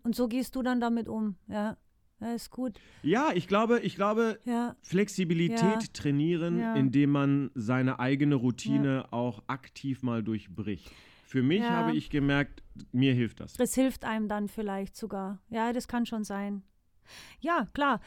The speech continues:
Speaker 1: das ist so wie, so, jetzt so ein bisschen wie Diogenes, ne? Der hat sich so, ich meine, ich muss mich jetzt nicht selbst malträtieren, aber halt so gewisse Dinge sich
Speaker 2: Ja.
Speaker 1: selber auflegen, ein Ding, um sich zu trainieren. Der hat sich ja auch damit trainiert, habe ich ja erzählt,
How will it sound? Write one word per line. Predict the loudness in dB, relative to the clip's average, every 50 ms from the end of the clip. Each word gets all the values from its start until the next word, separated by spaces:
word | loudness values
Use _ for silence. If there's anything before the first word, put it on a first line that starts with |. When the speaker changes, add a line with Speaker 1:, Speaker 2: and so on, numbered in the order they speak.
| -10 -6 -4
Speaker 1:
das | -4 -2
ist | -2 -2 -2 0
so | -2 0
wie, | 0 -2 -4 -4
so, | -6 -6 -6 -6
jetzt | -8 -10 -10 -10 -10 -8
so | -6 -4
ein | -2
bisschen | -2 -2 -2 0 0 2 2
wie | 2 0
Diogenes, | 0 0 0 0 2 2 0 -2 -2 -4 -4 -4
ne? | -4 -2
Der | -2 0 -2
hat | -2 -2 -4
sich | -8 -10 -6
so, | -2 -2 -2 -2 -2
ich | -4 -8 -8 -4
meine, | -2 0 0
ich | 0 2
muss | 2 2 2
mich | 2 0 0
jetzt | 0 0 -2
nicht | -4 -2 0
selbst | 0 0 0 0 -2
malträtieren, | -4 -4 -4 -6 -6 -8 -10 -8 -4 -4 -4 -4 -4
aber | -6 -6 -6 -4 -4
halt | -4 -6 -6
so | -6 -8
gewisse | -6 -6 -6 -6 -6 -6 -8
Dinge | -8 -6 -4 -2 -2 -2 -2
sich | -4 -6 -4
Speaker 2:
Ja. | -2 0
Speaker 1:
selber | 0 2 2 0 -2 -2
auflegen, | -2 -4 -4 -4 -4 -6 -4 -2 -2 -2 -4
ein | -4
Ding, | -4 -4 -4
um | -4 -4 -6
sich | -6 -10 -12
zu | -10 -6 -6
trainieren. | -6 -4 -2 0 2 2 4 4 4 4 4 2
Der | 2 0
hat | -2 -4
sich | -6 -12 -8
ja | -6 -4 -4
auch | -4 -6
damit | -6 -6 -6 -6 -6 -8
trainiert, | -8 -6 -4 -4 -4 -4 -6 -6
habe | -8 -10
ich | -8 -8
ja | -8
erzählt, | -10 -8 -6 -2 -2 -2 -2 -4